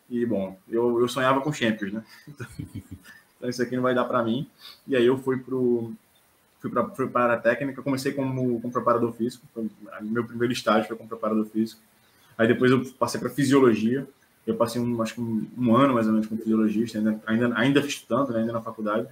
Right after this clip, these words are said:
E aí eu descobri a análise, fui pra análise. E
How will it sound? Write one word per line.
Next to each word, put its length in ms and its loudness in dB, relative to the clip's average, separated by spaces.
E 120 4
aí 200 8
eu 240 6
descobri 340 2
a 80 4
análise, 440 2
fui 100 -2
pra 140 -4
análise. 420 0
E 1120 -4